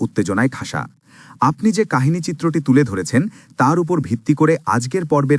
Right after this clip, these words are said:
একটি বিস্তারিত বিশ্লেষণধর্মী স্ক্রিপ্ট রিভিউ এবং আগামী দিনের সম্ভাব্য ঘটনার একটি কাল্পনিক স্ক্রিপ্ট নিচে উপস্থাপন করা হলো। পরিণীতা, আজকের পর্বের বিস্তারিত রিভিউ ও বিশ্লেষণ। প্রথম দৃশ্য, সিইও ম্যামের দপ্তরে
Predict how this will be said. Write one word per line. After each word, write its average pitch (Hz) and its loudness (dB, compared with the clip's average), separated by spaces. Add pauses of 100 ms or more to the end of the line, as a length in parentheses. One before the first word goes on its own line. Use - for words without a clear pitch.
একটি 117 -2
বিস্তারিত 147 2
বিশ্লেষণধর্মী 127 2
স্ক্রিপ্ট - -4
রিভিউ 90 0 (240)
এবং 160 2
আগামী 165 0
দিনের 196 -2
সম্ভাব্য 151 0
ঘটনার 123 0 (240)
একটি 143 0
কাল্পনিক 151 -2
স্ক্রিপ্ট - -2 (140)
নিচে 175 2
উপস্থাপন 87 -4
করা 78 -2
হলো। 76 -6 (640)
পরিণীতা, 98 0 (440)
আজকের 139 2
পর্বের 135 2
বিস্তারিত 151 0
রিভিউ 92 0 (120)
ও 165 2
বিশ্লেষণ। 85 -4 (560)
প্রথম 180 0
দৃশ্য, - -4 (540)
সিইও 202 2
ম্যামের 151 2
দপ্তরে 113 0